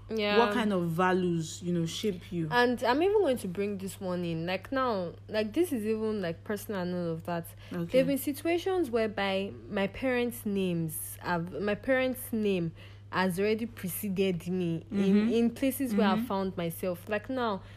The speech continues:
Speaker 1: one of my parents or a parent of mine were in the same industry. And it's, it has gotten to a situation whereby, like,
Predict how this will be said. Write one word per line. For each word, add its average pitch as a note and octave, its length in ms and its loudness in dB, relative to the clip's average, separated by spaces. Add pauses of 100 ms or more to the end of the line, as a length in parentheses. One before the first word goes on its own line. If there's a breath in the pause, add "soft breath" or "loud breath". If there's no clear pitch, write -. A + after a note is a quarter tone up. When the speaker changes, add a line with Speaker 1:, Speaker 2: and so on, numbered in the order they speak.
(140 loud breath)
Speaker 1:
one E4+ 200 4
of G#3 160 4
my F3 260 0 (200)
parents F#3 480 -2
or F3 120 -2
a F#3+ 80 0
parent F#3+ 600 0 (840 loud breath)
of F#3+ 200 0
mine G3+ 280 4
were G#3 80 4
in A3 80 4
the G#3+ 80 -4
same C#4+ 320 0
industry. F3 840 0 (480 loud breath)
And A#3+ 140 4 (120)
it's, A3 120 -8 (100)
it B3 140 -2
has C4 160 6
gotten D#4 300 2
to C4+ 100 2
a A3+ 40 2
situation A3 600 -2
whereby, F3+ 500 0 (580 loud breath)
like, A#3 220 6